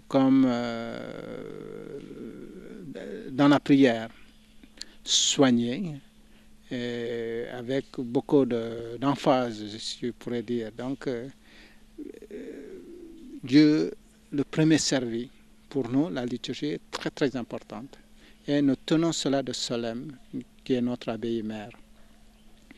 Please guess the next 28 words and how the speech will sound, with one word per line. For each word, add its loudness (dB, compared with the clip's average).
Alors, -6
dès 2
leur 6
arrivée 0
ici, -2
donc -8
le -6
Père -6
Cata -8
vous -10
en -6
parlera -6
avec -8
beaucoup -12
plus -10
de, -8
euh, -10
de, -12
de -6
force -4
dès 4
leur 0
arrivée 0
ici -2
en -2
soixante-trois, -6
en -10
soixante-quatre. -10